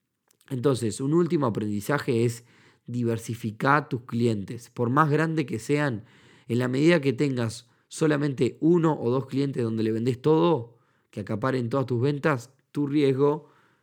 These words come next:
es más del, del promedio, digamos, ¿no? Y si pudieras, idealmente, diversificar en rubros, mejor. Si mañana vos tenés diez clientes y los diez clientes son todos ganaderos,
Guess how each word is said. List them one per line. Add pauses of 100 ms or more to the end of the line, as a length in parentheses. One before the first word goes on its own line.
(160)
es
más
del,
del
promedio,
digamos,
¿no? (920)
Y
si
pudieras,
idealmente,
diversificar
en
rubros,
mejor. (280)
Si
mañana
vos
tenés (280)
diez
clientes
y
los
diez
clientes
son
todos
ganaderos,